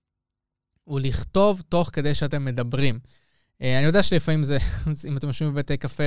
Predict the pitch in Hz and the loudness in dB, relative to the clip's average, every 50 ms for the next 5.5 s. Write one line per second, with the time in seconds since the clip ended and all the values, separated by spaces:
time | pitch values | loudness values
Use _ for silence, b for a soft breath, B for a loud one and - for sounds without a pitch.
0 | 139 131 131 127 123 120 120 120 120 110 107 76 120 123 127 123 - 131 123 - | 0 0 0 0 0 0 -2 -4 -6 -8 -10 -10 -10 -8 -8 -8 -8 -10 -8 -6
1 | 147 143 131 123 120 - - 127 - - 143 - - 220 175 156 135 135 127 123 | -4 -4 -4 -4 -6 -6 -6 -8 -6 -6 -4 -2 0 2 2 0 0 -2 -4 -6
2 | 113 - - - 135 127 117 113 - - 139 139 135 151 147 - 139 - - 139 | -8 -10 -14 -14 -10 -10 -8 -8 -10 -10 -8 -4 -2 -2 -2 -2 -4 -6 -4 -4
3 | 127 120 120 120 120 117 117 - - - 143 B B B B B B B B B | -4 -4 -4 -6 -6 -8 -10 -10 -12 -16 -18 B B B B B B B B B
4 | B B B B B - 131 131 151 156 - 220 240 254 254 254 247 233 214 202 | B B B B B -10 -2 0 0 2 2 2 2 2 2 2 2 2 2 2
5 | 208 196 202 196 202 214 214 214 196 190 | 0 0 -2 -2 0 0 -2 -2 -4 -6